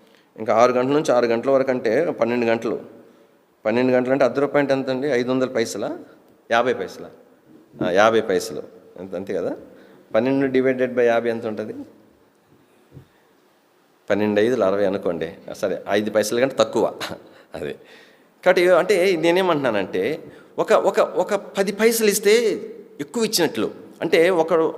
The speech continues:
అం-, వాళ్ళు, వాళ్ళు చేసిన పని, ఆ, ఆ, ఆ ప్రకారంగా అంటే ఆ, ఆ, ఆ ఏమంటారంటే దాని ప్రకారంగా వీళ్ళు కానీ చేసి ఉండుంటే, కాబట్టి వీళ్ళకి ఎంత ముట్టాలంటే ఒక ఐదు పైసలు ముట్టాల. పన్నెండు అంతేనా? పన్నెండు ఐదులు అరవై కదా. ఆ,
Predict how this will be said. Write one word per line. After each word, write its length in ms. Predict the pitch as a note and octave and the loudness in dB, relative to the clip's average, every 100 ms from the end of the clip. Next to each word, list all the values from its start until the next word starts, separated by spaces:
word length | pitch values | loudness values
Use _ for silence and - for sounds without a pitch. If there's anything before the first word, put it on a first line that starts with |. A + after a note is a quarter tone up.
| - | -2
అం-, 140 | B2 | -2
వాళ్ళు, 400 | A2+ B2 D3+ D#3+ - - | 2 4 4 2 -4 0
వాళ్ళు 420 | C3+ D3 D3+ D3+ | 2 4 2 0
చేసిన 280 | D3+ D3+ D3 | -2 -2 -2
పని, 460 | C#3+ D3 E3 E3 - - - - | 0 0 0 -2 -6 -16 -20 -4
ఆ, 80 | A2+ | 2
ఆ, 520 | A2 - - G#2 G#2 | 2 2 0 -2 2
ఆ 40 | B2 | 2
ప్రకారంగా 760 | C3 C#3 D#3+ E3+ E3 D#3 A2 | 2 4 4 6 4 2 0
అంటే 200 | - B2+ | -4 -2
ఆ, 140 | B2+ A#2 | 0 2
ఆ, 440 | A#2+ A2 A2 A#2+ - | 2 2 0 0 2
ఆ 100 | B2 | 2
ఏమంటారంటే 720 | B2+ C#3 C#3 C3+ C3 C3 B2 | 2 2 2 2 2 0 0
దాని 240 | A#2 B2 | 2 2
ప్రకారంగా 460 | C#3 C3+ E3 E3+ E3 | 2 2 2 4 4
వీళ్ళు 300 | D#3 C#3 C3 | 2 0 0
కానీ 140 | C#3 C#3 B2+ | -2 0 2
చేసి 200 | D3 C#3+ | 2 0
ఉండుంటే, 760 | A#2+ A2 G2 F#2 E2 C#3 A3 - - - - - | 0 0 0 -2 0 0 -2 -8 -16 -20 -20 2
కాబట్టి 180 | G#3 F3+ | 2 6
వీళ్ళకి 240 | F#3 F#3 | 4 6
ఎంత 140 | E3+ F3 | 2 2
ముట్టాలంటే 800 | G#3+ G#3 G3+ F#3+ F3+ D#3 C#3+ D#3 | 0 4 4 4 2 2 4 4
ఒక 140 | C#3+ - | 2 2
ఐదు 220 | F#3+ G#3 | 2 2
పైసలు 300 | G3+ G#3 G#3 | 2 2 2
ముట్టాల. 340 | D3+ B2 F2 D2 - - - _ _ _ | 0 -2 -4 -8 -14 -20 -20 _ _ _
పన్నెండు 360 | C#3+ D#3 D3 C3+ | -2 0 2 2
అంతేనా? 280 | C#3 D#3 - | 0 -2 -2
పన్నెండు 340 | C#3 D3 D3+ | 0 2 4
ఐదులు 100 | C#3+ | 2
అరవై 240 | A#2+ C#3 | 0 0
కదా. 260 | G2+ G2+ D#4 G4+ - - _ _ - | -2 -4 -6 -10 -20 -20 _ _ -6
ఆ, 340 | F#2 F2 D2+ | -2 -2 -2